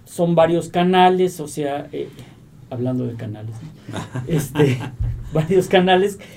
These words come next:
Speaker 1: en los que me están reportando cómo está cada parte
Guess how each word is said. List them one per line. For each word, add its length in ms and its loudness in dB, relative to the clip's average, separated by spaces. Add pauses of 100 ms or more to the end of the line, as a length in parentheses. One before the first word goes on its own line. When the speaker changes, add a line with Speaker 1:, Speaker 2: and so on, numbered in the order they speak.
(300)
Speaker 1:
en 220 2
los 220 2
que 220 0
me 140 2
están 540 -4
reportando 1200 0
cómo 340 -2
está 460 -6 (200)
cada 440 -2
parte 600 -2